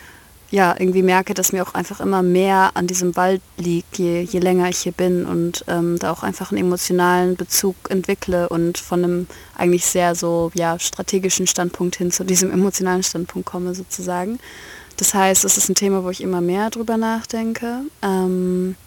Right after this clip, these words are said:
ja, ich, ähm, glaube, dass man da dann in eine sehr intensive Situation kommt, äh, die sehr, sehr krass ist und, ähm, ja, wir haben auch schon angefangen, da jetzt, also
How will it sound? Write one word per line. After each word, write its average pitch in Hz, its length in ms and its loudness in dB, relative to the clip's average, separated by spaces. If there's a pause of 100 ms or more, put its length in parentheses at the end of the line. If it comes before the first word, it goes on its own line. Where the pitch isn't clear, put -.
(1000)
ja, 196 400 4
ich, - 280 -4
ähm, 185 400 2
glaube, 190 320 2
dass 185 240 2
man 190 280 4
da 190 240 0
dann 185 220 0
in 202 100 -2
eine 185 220 0
sehr 185 360 0
intensive 190 480 0
Situation 196 600 0
kommt, 214 580 -2
äh, 185 300 -2
die 180 180 0
sehr, 190 460 0
sehr 185 220 -2
krass - 360 -6
ist 220 360 0
und, 180 480 -2
ähm, 180 380 0 (640)
ja, 190 220 4 (100)
wir 190 160 2
haben 190 140 4
auch 185 160 2
schon 196 160 -2
angefangen, 190 480 2
da 180 60 2
jetzt, - 380 2
also 175 160 -2